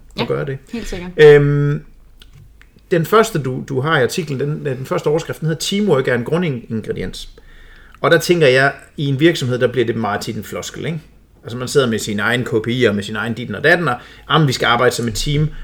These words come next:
Speaker 2: men det kan godt være lidt svært at se, hvordan teamet, det kan bidrage. Øhm, hvad, hvad, hvad gør du, og hvad gør I konkret i jeres virksomhed, for at,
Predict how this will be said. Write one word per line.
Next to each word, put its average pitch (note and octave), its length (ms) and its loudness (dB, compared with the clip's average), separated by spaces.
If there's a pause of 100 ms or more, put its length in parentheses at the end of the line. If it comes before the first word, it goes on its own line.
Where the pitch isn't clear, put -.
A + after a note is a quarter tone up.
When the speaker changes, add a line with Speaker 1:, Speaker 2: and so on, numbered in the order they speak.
(140)
Speaker 2:
men B2 120 -2
det B2+ 80 0
kan C3 100 -6
godt C3+ 160 2
være A2+ 100 4
lidt A#2 140 0
svært G#2+ 280 2
at G2 80 -2
se, A2+ 180 0
hvordan G2+ 280 -4
teamet, C#3 400 0
det A2 100 -2
kan G2+ 100 -10
bidrage. E2 440 -12 (240)
Øhm, F#2+ 520 -2
hvad, C#3 180 -6
hvad, E3 160 2
hvad F3+ 200 -2
gør F3+ 160 2
du, G#3+ 320 -4
og - 60 -2
hvad D3 140 0
gør D#3 100 -2
I F#3 120 -4
konkret D3+ 480 -2
i A#2 40 -4
jeres F3+ 240 -2
virksomhed, B2 460 -6 (340)
for C3+ 260 -2
at, G#2+ 300 -6